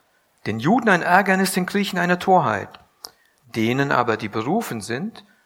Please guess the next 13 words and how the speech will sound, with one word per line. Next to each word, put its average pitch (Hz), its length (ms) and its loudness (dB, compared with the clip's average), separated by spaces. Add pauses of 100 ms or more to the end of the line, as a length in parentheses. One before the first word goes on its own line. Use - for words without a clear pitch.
(120)
sowohl 120 440 2
aus 110 260 -4
Juden 170 300 -6
als 214 220 2
auch 151 80 0
aus 139 200 -4
Griechen, 180 520 -6 (400)
verkündigen 151 560 -6
wir 120 100 0
Christus 175 640 2
als - 380 -6
Gottes 175 420 -4
Kraft - 540 -6